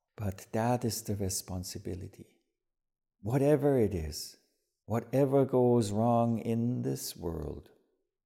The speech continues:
yes, we are responsible. And we have to step up to the responsibility. We have to be that responsibility. It is not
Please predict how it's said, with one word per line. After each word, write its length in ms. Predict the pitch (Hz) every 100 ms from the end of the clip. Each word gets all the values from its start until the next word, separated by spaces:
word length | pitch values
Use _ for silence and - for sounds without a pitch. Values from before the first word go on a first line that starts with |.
| _ _ _ _ _ -
yes, 400 | 143 156 - -
we 220 | 98 127 120
are 440 | 123 147 139 151 135
responsible. 880 | 120 - - - 123 - - - - _ _ _ _ _ _ _ -
And 300 | 110 110 107
we 200 | 110 110
have 520 | 110 107 110 107 107
to 100 | -
step 420 | - - 156 160
up 200 | 151 -
to 80 | 131
the 140 | 117
responsibility. 1200 | 95 92 - 95 95 95 92 95 90 92 110 95
We 180 | 101 110
have 400 | 107 135 131 -
to 160 | - 110
be 640 | 95 147 139 139 120 104
that 280 | 92 82 -
responsibility. 1160 | 85 - - 87 87 90 92 92 90 95 104 - _ _ _ _ _ _ _ _ _ _
It 200 | - 110
is 260 | 120 107 -
not 500 | 104 101 110 107